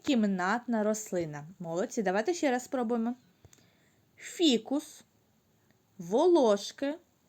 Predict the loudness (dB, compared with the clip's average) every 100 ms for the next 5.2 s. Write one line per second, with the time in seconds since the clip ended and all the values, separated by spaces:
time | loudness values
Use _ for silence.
0 | _ _ _ _ 0 4 4 4 4 2
1 | 0 -2 -4 -4 -12 _ _ _ _ _
2 | _ _ -6 0 4 4 2 -4 -8 -14
3 | -14 _ _ _ _ _ _ _ _ -8
4 | -6 -6 -4 -4 -2 -2 0 0 -2 -2
5 | -6